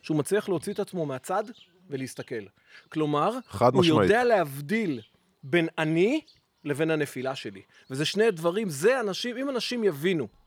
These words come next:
Speaker 1: אתה יודע, אם אנשים
Speaker 2: ואני, אני
Speaker 1: יצליחו
Speaker 2: רוצה
Speaker 1: לה-
Speaker 2: לח-, סליחה שאני
Speaker 1: אוקיי.
Speaker 2: קוטע, אני רוצה לחדד עוד דבר קטן.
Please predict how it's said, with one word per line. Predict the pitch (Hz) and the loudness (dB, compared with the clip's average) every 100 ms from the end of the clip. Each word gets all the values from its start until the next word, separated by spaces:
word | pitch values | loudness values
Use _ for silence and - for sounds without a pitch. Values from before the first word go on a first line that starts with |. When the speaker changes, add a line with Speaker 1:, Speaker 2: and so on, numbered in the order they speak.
| _ _ _ | _ _ _
Speaker 1:
אתה | 160 | 2
יודע, | 175 | 2
אם | 226 285 | 4 4
אנשים | 226 98 | 6 6
Speaker 2:
ואני, | 117 | 8
אני | 117 | 8
Speaker 1:
יצליחו | 120 | 8
Speaker 2:
רוצה | 117 147 | 8 8
Speaker 1:
לה- | 143 | 8
Speaker 2:
לח-, | 127 | 6
סליחה | - 113 139 | 6 6 6
שאני | 147 127 | 6 6
Speaker 1:
אוקיי. | 143 | 6
Speaker 2:
קוטע, | 120 127 143 | 8 8 6
אני | 113 | 6
רוצה | 101 127 | 4 6
לחדד | 120 - 107 120 | 4 6 6 6
עוד | 117 | 6
דבר | 117 110 117 | 6 6 6
קטן. | 104 92 131 | 6 6 6